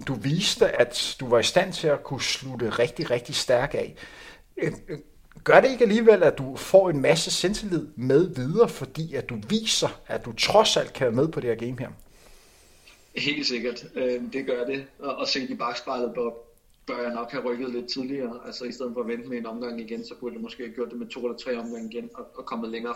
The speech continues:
Speaker 2: frem til, til den sidste omgang, og kørt mig lidt bedre i position.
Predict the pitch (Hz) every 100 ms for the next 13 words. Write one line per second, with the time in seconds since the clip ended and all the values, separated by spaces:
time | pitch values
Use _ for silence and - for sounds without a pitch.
0 | - 117 110 - 131 113 - - _ _
1 | _ - 135 117 127 117 120 117 120 113
2 | - 113 - 117 113 113 123 123 123 120
3 | 113 107 120 110